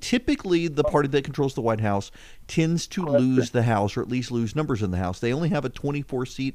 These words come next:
Speaker 1: majority, I believe that is. Uh, and all they've gotta do is the redistricting changes in Pennsylvania and the problems that the G O P is facing in California could lose them the House,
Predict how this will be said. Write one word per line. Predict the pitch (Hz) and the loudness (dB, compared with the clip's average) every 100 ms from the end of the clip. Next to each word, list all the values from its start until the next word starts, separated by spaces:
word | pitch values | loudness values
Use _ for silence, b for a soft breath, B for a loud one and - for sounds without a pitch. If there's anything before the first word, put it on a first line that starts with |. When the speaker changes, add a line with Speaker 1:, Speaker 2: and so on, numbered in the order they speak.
| - | -4
Speaker 1:
majority, | 120 101 113 113 92 | -6 -2 -2 0 0
I | 87 | -2
believe | 92 90 | -4 -4
that | 87 | -4
is. | 87 95 127 - B B B B | -2 -2 -4 -12 B B B B
Uh, | - 123 127 - | 2 6 6 4
and | 139 143 - | 2 0 2
all | 151 214 | 6 6
they've | 254 196 | 6 4
gotta | 202 175 | 4 4
do | 143 170 160 | 2 2 4
is | 131 113 | 2 0
the | 127 | 0
redistricting | 123 151 156 - 156 135 123 | 0 0 -2 -2 -6 -2 -2
changes | 131 139 131 123 117 | 0 -2 0 0 0
in | 104 | 0
Pennsylvania | 131 - 113 107 113 117 117 - | 0 0 -2 0 0 2 0 0
and | 107 104 | -2 0
the | 107 | -2
problems | - - 123 120 117 107 101 | -4 2 2 2 0 0 0
that | 120 - | -4 -4
the | |
G | 95 117 | -6 -2
O | 107 | -2
P | 110 | -2
is | 104 | -4
facing | - 107 - | -4 -4 -4
in | 98 | -4
California | 113 104 - 123 113 101 | -2 -2 -2 -2 -2 -4
could | - 135 | -4 -2
lose | 127 165 156 | 0 0 -2
them | 143 131 | -2 0
the | 120 | 2
House, | 135 143 117 | 2 2 0